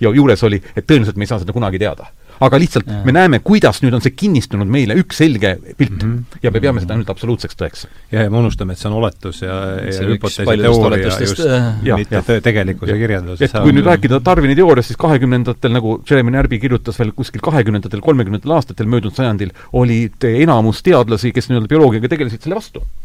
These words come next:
Speaker 1: Aga noh,
Speaker 2: Mhm.
Speaker 1: nüüd on see ületanud mingisuguse piiri ja nüüd on see ainukene teooria.
Speaker 3: Äh, no
Speaker 2: Ja, ja unustatakse ka ära paljud teised, nagu Wallace'id ja teised, kes samal ajal samade teemadega tegelesid või oma, oma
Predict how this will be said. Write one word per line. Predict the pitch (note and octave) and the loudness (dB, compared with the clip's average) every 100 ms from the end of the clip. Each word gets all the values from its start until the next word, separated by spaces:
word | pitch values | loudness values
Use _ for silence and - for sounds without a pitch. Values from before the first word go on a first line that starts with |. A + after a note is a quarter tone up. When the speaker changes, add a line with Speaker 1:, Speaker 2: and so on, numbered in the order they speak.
| - C#3 | -12 -6
Speaker 1:
Aga | A#2+ | -2
noh, | C#3 | 2
Speaker 2:
Mhm. | C#3+ | 2
Speaker 1:
nüüd | D#3 | 2
on | |
see | D3 D#3 | 2 0
ületanud | C3 C3+ D3+ C#3+ | 0 0 2 0
mingisuguse | D#3 D3 C#3 C#3+ C#3+ C#3 | 0 0 -2 0 -2 -2
piiri | G#3+ F3+ D3 A#2 | -2 2 0 0
ja | C3+ | 0
nüüd | D3 | 2
on | D3+ | 2
see | C#3+ | 0
ainukene | D#3+ A#2 G#2+ F#2 | 0 0 -2 -4
teooria. | F#2 F2 - - - - | -2 -4 -6 -18 -18 -12
Speaker 3:
Äh, | F2 G2+ G#2 A#2 A#2+ | -8 -6 -6 -8 -6
no | A#2+ G2 | -6 -6
Speaker 2:
Ja, | F#2 F#2 G2+ | -6 -4 -4
ja | A2 | -4
unustatakse | B2 A2 - F#2 | -4 -4 -6 -6
ka | G#2 | -4
ära | G#2 | -2
paljud | F#2+ G2+ F2+ | -2 -4 -2
teised, | A2+ G2 F2+ | -4 -2 -6
nagu | F#2 F#2+ | -6 -4
Wallace'id | G#2+ F#2 - F2+ | -4 -4 -6 -12
ja | F2+ | -8
teised, | G2+ F2 | -8 -10
kes | - - | -12 -8
samal | G2+ F#2 | -6 -4
ajal | F#2 F#2 F2+ F#2 F#2 | -4 -4 -6 -8 -8
samade | A2 G2 E2+ | -6 -8 -8
teemadega | F#2+ F#2 F2 F2+ | -8 -8 -8 -10
tegelesid | F2+ F2 E2 | -10 -10 -10
või | F#2 | -8
oma, | F#2+ F#2 G2 | -6 -6 -8
oma | A#2 G#2 F#2+ | -8 -6 -4